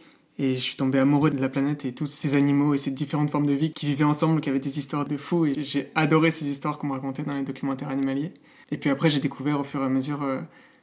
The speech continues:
ce que l'humain faisait à cette nature, et c'est là que je me suis engagé. Et, euh, <laughs> j'ai commencé,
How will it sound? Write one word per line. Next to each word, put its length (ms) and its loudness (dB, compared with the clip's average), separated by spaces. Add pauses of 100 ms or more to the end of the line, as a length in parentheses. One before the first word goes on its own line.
ce 120 -10
que 80 0
l'humain 460 4 (280)
faisait 540 -4 (560)
à 120 -6
cette 240 -4
nature, 420 -4 (380)
et 60 -2
c'est 140 -2
là 100 4
que 60 -6
je 80 -4
me 100 4
suis 140 0
engagé. 480 0 (240)
Et, 280 2
euh, 300 2 (180)
<laughs> 140 -4
j'ai 200 -2
commencé, 520 0